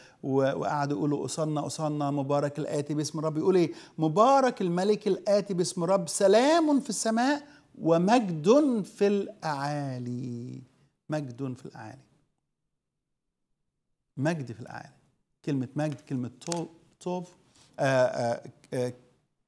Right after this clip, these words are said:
آه، كلمة بالعبري، آه، كافود، بتعني ثقل. ثقل. إن الله بيظهر ثقله، بيظهر عظمته. "كما في السماء،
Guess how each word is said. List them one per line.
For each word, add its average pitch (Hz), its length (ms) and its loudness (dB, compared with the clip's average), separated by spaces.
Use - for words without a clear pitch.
آه، 127 200 -6
كلمة 135 480 -2
بالعبري، 156 800 0
آه، 117 260 -10
كافود، 143 540 -2
بتعني 143 640 -4
ثقل. 101 500 -2
ثقل. - 280 -6
إن 139 100 0
الله 170 160 0
بيظهر 147 720 -2
ثقله، 110 460 -6
بيظهر 143 520 -4
عظمته. 127 760 -6
"كما 151 300 0
في 135 100 -14
السماء، 127 480 -8